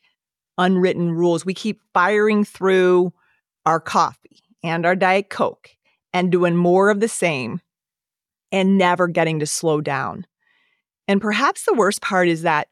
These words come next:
when we attempt to solve this problem of working less, we get more critical of ourselves when we fail.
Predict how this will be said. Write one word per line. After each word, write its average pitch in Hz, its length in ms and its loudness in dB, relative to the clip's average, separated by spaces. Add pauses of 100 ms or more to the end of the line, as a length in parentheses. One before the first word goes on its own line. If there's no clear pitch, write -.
(640)
when 202 160 2
we 202 120 4
attempt 233 520 -2
to 254 140 -6
solve 175 460 0
this 160 200 -2
problem 147 460 -4
of 147 180 -8
working 143 400 -8
less, 147 540 -10 (1040)
we 190 460 2
get 180 220 0
more 180 280 2
critical 180 560 -2
of 131 120 -4
ourselves 147 800 -4 (500)
when 175 140 -2
we 170 100 2
fail. 156 640 -2